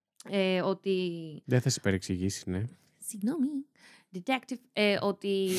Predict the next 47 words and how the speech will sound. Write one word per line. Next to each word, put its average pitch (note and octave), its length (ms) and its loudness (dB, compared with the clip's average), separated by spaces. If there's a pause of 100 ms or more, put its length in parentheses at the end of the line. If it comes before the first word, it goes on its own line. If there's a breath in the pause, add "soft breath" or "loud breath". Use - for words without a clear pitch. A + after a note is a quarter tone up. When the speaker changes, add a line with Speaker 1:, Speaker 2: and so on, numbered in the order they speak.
(160)
Speaker 2:
<laughs> - 360 -6
Speaker 1:
είναι B3 200 4
κάποιες, B3+ 460 4
ας G#3 160 0
πούμε, A#3+ 120 0
συγκεκριμένες A3 640 0
υποθέσεις, G#3+ 480 0
οι A#3 80 2
οποίες B3 260 0
μένουν, B3 440 0 (240)
λέγονται A3 420 0
cold A3 180 2 (120)
ca-, G3 220 2 (180)
cold G#3 240 4 (240)
cases, F#3+ 540 0
οι - 40 4
Speaker 2:
Ναι. A#2 80 8
Speaker 1:
οποίες B3 260 4
είναι C4+ 300 2
πολύ A#3+ 240 0
δύσκολες, A#3+ 540 -6
έχουν G#3+ 260 -8
πολύ G3+ 140 -6
λίγα F#3+ 160 -4
στοιχεία, A#3 220 -6
δεν A3+ 100 -2
μπορούν, G#3 180 -6
τέλος G#3+ 140 -8
πάντων, G#3+ 180 -8
για G3+ 120 -6
οποιοδήποτε G3+ 440 -8
λόγο, G#3+ 180 -2
να B3+ 80 -2
Speaker 2:
Παγωμένες F#3 460 12
Speaker 1:
λυθούν. F#3+ 180 6
Speaker 2:
υποθέσεις. G2 240 6
Speaker 1:
Ακριβώς, A3 260 4
Speaker 2:
Υποθέσεις E3 220 6
Speaker 1:
ναι. G3 80 8
Speaker 2:
που - 80 6
έχουν F3+ 120 10
παγώσει. - 480 6 (180)
Speaker 1:
Και C4+ 160 4
μόλις, C#4+ 480 2 (300)
ε, G3+ 600 2
μία A#3 180 0
υπόθεση A#3 640 -4